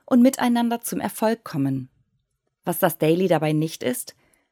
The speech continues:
Eine Rechtfertigung gegenüber der Führungskraft.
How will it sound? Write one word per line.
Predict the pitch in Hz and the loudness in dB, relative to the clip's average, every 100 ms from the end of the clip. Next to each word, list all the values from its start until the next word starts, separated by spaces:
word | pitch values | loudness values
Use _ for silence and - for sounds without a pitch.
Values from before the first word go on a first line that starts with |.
| _ | _
Eine | - 247 247 | 0 2 2
Rechtfertigung | 240 247 262 247 160 156 | 0 0 -2 -2 0 0
gegenüber | 143 143 - 147 | 0 -4 -4 -2
der | 165 196 | -2 0
Führungskraft. | 240 190 143 - - 139 127 - | -2 0 -2 -4 -12 -12 -12 -16